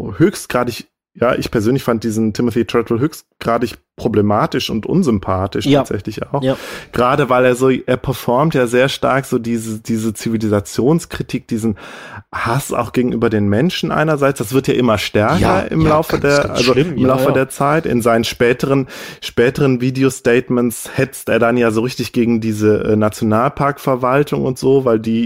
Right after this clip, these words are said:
Speaker 1: ihn halt eigentlich nicht machen lassen wollen, so wie er will.
Speaker 2: Ja, er entwickelt
Speaker 1: Ähm,
Speaker 2: auch Psychosen, als diese Jäger da kommen und er findet diesen Smiley auf diesem Stein und er sagt, "Hier, das ist eine Todesdrohung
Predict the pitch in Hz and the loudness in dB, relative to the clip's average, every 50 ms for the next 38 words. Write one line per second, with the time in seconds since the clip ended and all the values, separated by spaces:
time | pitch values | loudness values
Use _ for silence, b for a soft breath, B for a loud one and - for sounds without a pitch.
0 | 107 117 113 113 113 113 107 101 - - - - - - 110 101 104 - 113 104 | 0 0 0 0 2 2 0 0 0 -4 -10 -6 -2 -2 -2 0 0 0 -2 -2
1 | - - 98 - - 104 107 - - 117 98 92 92 92 - - 107 92 87 90 | 0 -2 -4 -2 0 -2 -2 0 -2 -2 0 0 -2 -2 -2 -4 -4 -2 -2 -2
2 | 90 90 95 98 107 117 123 135 135 135 120 120 117 113 110 - - 107 101 92 | -2 0 0 0 0 -2 -2 -2 -2 -2 -2 0 0 -2 -2 0 0 0 0 2
3 | 98 104 123 147 175 233 - - 104 135 165 165 139 127 120 123 120 113 107 - | 2 2 2 2 0 -2 -6 -4 0 0 0 2 2 0 0 -2 -4 -4 -6 -6
4 | - 131 117 113 107 - 127 131 135 139 139 143 143 139 135 - - 127 107 101 | -4 -2 -2 -2 0 0 2 2 4 4 4 2 2 0 -4 -6 -8 -8 -8 -4
5 | - 123 120 139 151 - 160 139 120 110 - - 127 107 107 127 110 98 104 107 | -2 0 0 0 0 0 -2 -2 -2 -2 -4 -4 -6 -4 -2 -4 -4 -2 0 2
6 | 113 131 - - 143 127 143 131 123 - - 143 135 131 139 131 113 117 113 - | 2 2 0 0 0 0 0 -2 -2 -2 -2 -2 -2 -2 -4 -6 -4 -4 -4 -2
7 | - 131 127 117 120 107 - 123 107 - - 120 110 98 104 127 143 143 147 135 | -2 -2 -2 -2 -4 -6 -6 -6 -8 -8 -8 -4 -2 0 2 2 2 2 2 0
8 | 120 - 143 120 110 131 127 113 101 - - - - - 143 127 127 127 139 135 | 0 -2 -4 -6 -6 -6 -8 -8 -10 -10 -10 -12 -6 -2 0 2 2 2 0 -2
9 | 113 123 123 123 120 117 113 117 110 127 120 110 107 - 123 123 139 143 135 B | -2 -6 -6 -6 -6 -6 -6 -4 -2 -2 -4 -4 -4 -4 -2 0 2 0 0 B
10 | B B B B B B B B - 110 110 123 120 - 127 123 104 - - 120 | B B B B B B B B -2 -2 -2 -2 -4 -2 -2 -2 -2 0 0 2
11 | 120 131 139 151 - - - - - - - 135 139 139 139 139 139 139 127 | 2 4 4 2 0 0 -4 -4 -2 2 4 4 6 6 4 4 2 0 -2